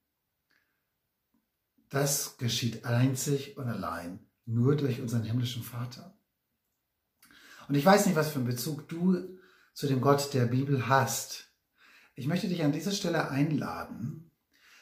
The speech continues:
dass du es zumindest versuchst, weil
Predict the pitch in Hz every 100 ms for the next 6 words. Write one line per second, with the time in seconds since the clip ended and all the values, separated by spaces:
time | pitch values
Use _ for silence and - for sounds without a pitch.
0 | - 156 156 - 202 170 - - 160 170
1 | 202 196 - 147 127 175 123 - - 139
2 | 113 120 123 160 233 285 -